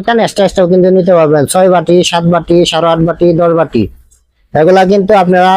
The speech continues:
তিনটা বাটি আপনারা কারি হিসেবে চালাতে পারবেন। আর একটা রাইস হিসেবে চালালেন,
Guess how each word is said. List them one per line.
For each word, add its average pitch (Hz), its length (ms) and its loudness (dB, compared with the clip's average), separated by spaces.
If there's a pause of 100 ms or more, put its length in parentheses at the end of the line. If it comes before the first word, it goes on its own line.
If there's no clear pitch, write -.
(120)
তিনটা 208 280 2
বাটি 202 240 0
আপনারা 202 200 0 (100)
কারি 185 240 2
হিসেবে 190 280 2
চালাতে 190 280 0
পারবেন। 190 260 0 (100)
আর 170 160 0
একটা 180 160 -4 (100)
রাইস 160 260 0
হিসেবে 185 300 2
চালালেন, 170 360 0